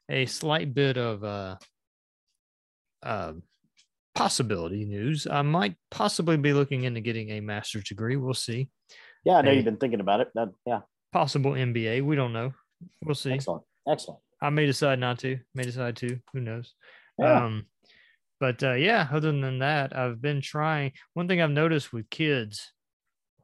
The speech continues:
Speaker 1: it's extremely hard to get back into a rhythm of anything. Um,
Speaker 2: <laughs>
Speaker 1: especially with, like,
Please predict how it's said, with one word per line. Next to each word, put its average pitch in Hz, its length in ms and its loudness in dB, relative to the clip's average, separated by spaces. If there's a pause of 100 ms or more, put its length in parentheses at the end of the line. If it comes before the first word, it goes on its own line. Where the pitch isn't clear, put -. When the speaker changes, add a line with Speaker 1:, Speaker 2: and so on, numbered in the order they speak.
(360)
Speaker 1:
it's 151 200 -10
extremely 226 600 0
hard 131 320 4
to 113 60 -4
get 117 160 -2
back 127 280 0
into 123 520 -6
a 107 60 -8
rhythm 110 380 -4
of 101 100 -10
anything. 98 420 -12 (460)
Um, 107 440 -2 (300)
Speaker 2:
<laughs> - 540 2
Speaker 1:
especially 165 360 2
with, 151 100 4
like, 131 160 2